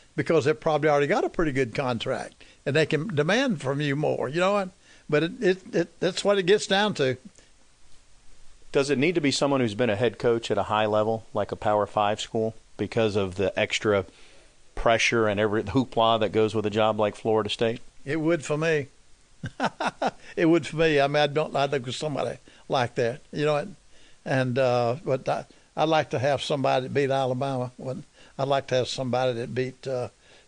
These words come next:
Speaker 1: uh, s-, uh, Notre Dame, you know, uh, or, instead of somebody that's never been under that kind of a fire. And I'd like to, s-, s-, I'd like for somebody who's turned one,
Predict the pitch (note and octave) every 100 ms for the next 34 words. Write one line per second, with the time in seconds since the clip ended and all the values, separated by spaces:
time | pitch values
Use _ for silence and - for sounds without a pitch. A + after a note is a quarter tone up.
0 | _ F4+ C4 G#3+ A#2+ A2+ A2 A#2+ - -
1 | - - - - F3 - F3 - E3+ D3+
2 | C#3 B2+ C3+ A#2+ A2 C3+ C#3 C3+ C3 B2+
3 | _ - - - C#3 B2 A#2+ B2 C3+ C#3
4 | D#3+ E3 D#3+ B2 - D#3+ C3 D#3+ C3 B2
5 | - D3 C3+ A#2+ B2+ B2+ B2+ A#2 C#3 -
6 | A#2+ F#2+ - - A3 C#3 G1+ - - -
7 | - - - D3+ C3+ C3 B2+ C3 C#3 -
8 | B2 - - - - C#3 C#3 C#3+ - -
9 | F3+ D3 C#3 D3+ C#3+ D3 A2 - - -
10 | - _ - F#3 E3 D3 B2+ - C4 C3+
11 | D#3+ E3+ D#3 -